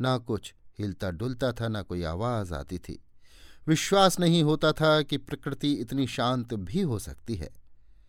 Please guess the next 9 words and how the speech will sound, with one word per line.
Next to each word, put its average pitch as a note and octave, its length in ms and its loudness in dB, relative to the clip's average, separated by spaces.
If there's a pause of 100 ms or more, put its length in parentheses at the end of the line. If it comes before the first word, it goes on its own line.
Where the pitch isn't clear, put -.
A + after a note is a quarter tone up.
(400)
जब E3 220 6
कभी D3+ 260 4
चांदनी C3 520 2
रात C3 340 0
में A2+ 160 0
गांव A2+ 280 -2
की - 120 -10
चौड़ी A2 400 -4
सड़क, A2+ 360 -8